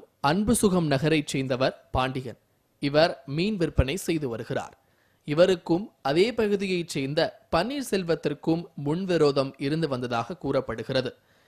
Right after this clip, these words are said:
இந்நிலையில், இன்று காலை பன்னீர்செல்வம் அவரது கூட்டாளிகள் இருவருடன் சேர்ந்து பாண்டியனை அவரது வீட்டு வாசலில் வைத்து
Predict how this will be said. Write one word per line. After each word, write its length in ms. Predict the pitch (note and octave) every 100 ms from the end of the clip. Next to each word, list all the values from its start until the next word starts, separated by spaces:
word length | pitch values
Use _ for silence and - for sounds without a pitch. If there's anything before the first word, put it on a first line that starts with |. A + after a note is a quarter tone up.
| _ _
இந்நிலையில், 640 | C3 D3 E3 D#3+ F3 A3 _
இன்று 280 | C#3 C#3+ C#3
காலை 480 | C3 C3 D#3 C3+ - _
பன்னீர்செல்வம் 720 | D3+ G3 B3+ A3+ F3+ D3 D3 D#3
அவரது 420 | C3 C3 C#3 C3+
கூட்டாளிகள் 680 | - F#3 F#3 E3 D3 C#3+ C#3
இருவருடன் 540 | D#3 D3 D#3+ C#3+ B2+ B2
சேர்ந்து 520 | - B2+ D#3 E3 B2+ _ _ _ _
பாண்டியனை 680 | - - C#4 G#3+ F#3+ D#3 D3
அவரது 420 | - B2+ C#3 C#3 C3+
வீட்டு 340 | E3+ G#3 F#3
வாசலில் 420 | C#3 C3+ - C3
வைத்து 460 | B2 B2+ - D3